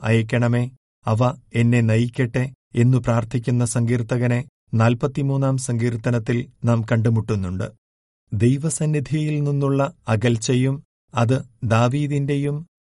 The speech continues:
ഏതൊരു വിശ്വാസിയുടെയും ഹൃദയത്തിൽ ഉളവാക്കുന്ന വ്യഥയും നിരാശയും വ്യക്തമാക്കുന്ന തീവ്രമായ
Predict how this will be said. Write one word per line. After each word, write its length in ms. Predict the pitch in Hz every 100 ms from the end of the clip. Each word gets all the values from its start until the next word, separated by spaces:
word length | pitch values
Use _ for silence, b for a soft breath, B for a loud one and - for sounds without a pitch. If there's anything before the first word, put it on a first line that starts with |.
| -
ഏതൊരു 400 | 107 127 151 160
വിശ്വാസിയുടെയും 1000 | 139 127 135 131 131 147 139 139 139 143
ഹൃദയത്തിൽ 680 | 127 123 127 131 123 131 135 _
ഉളവാക്കുന്ന 720 | 117 120 127 127 135 131 127 131 _ _ 107
വ്യഥയും 640 | 113 110 135 147 151 170 _ 113
നിരാശയും 840 | 117 123 131 139 135 139 147 175
വ്യക്തമാക്കുന്ന 880 | 123 113 135 127 123 139 123 127 - _ _ 120
തീവ്രമായ 680 | 131 147 143 143 143 143